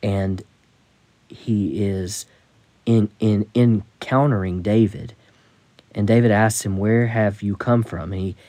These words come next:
he's, looks like he's, you know, been in, in quite some sort of battle. His clothes are torn. Uh, he has dust on his head. And he answered that he has escaped from the Israelite camp.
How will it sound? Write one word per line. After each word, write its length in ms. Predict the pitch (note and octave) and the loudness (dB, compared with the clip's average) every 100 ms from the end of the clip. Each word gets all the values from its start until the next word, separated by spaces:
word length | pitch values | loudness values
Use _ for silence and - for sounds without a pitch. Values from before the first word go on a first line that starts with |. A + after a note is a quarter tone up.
| _ | _
he's, 240 | - F#2 - - - | -10 -8 -10 -16 -4
looks 340 | G#2+ G2+ - | -2 -2 -6
like 160 | G2 G2+ | -8 -6
he's, 280 | G2+ F2+ - - - _ | -6 -6 -8 -16 -20 _
you 100 | - | -8
know, 100 | F2+ | -6
been 200 | F#2+ G2 | -2 -2
in, 220 | F#2 F2+ - | -2 -6 -8
in 180 | G2 | -8
quite 300 | G#2 - G2+ | -6 -4 -4
some 220 | - G2+ G2+ | -4 -4 -4
sort 200 | G#2 F2+ | -4 -6
of 80 | |
battle. 340 | F#2 G2+ G2 F#2 | -2 0 0 -2
His 180 | G2+ - | -6 -6
clothes 320 | - G2 F2+ | -4 -4 -4
are 60 | |
torn. 500 | F2+ - A2+ G#2 G2+ G#2 - - _ - | -10 -4 0 0 -2 -6 -14 -20 _ -16
Uh, 140 | - F#2+ | -10 -8
he 120 | G2 | -8
has 160 | F#2+ G2+ | -8 -4
dust 380 | G2+ G2+ - | 0 0 -2
on 80 | G2 | -6
his 140 | F#2 - | -6 -6
head. 340 | F#2+ F#2 G2+ - _ _ _ _ _ _ _ _ _ _ - - - - | -4 -4 -8 -14 _ _ _ _ _ _ _ _ _ _ -20 -20 -18 -4
And 180 | A2+ G2+ | -2 0
he 200 | G#2+ A#2 | 2 2
answered 340 | C#3+ - G2 | 2 0 -2
that 140 | F2+ | -2
he 440 | F2+ - A#2 A2+ A2+ - _ | -6 0 2 2 0 -8 _
has 440 | - G2+ F#2+ F2+ - | -6 -2 -2 -4 -8
escaped 560 | F#2+ - - B2 A#2 - | -8 -8 -2 0 0 -2
from 360 | - G#2 F#2 F#2 | -8 -6 -4 -4
the 200 | F#2 F#2 | -4 -4
Israelite 480 | F#2+ F#2 F2+ C#2+ | -6 -6 -10 -12
camp. 440 | - C3 A2+ - | -10 -4 -4 -6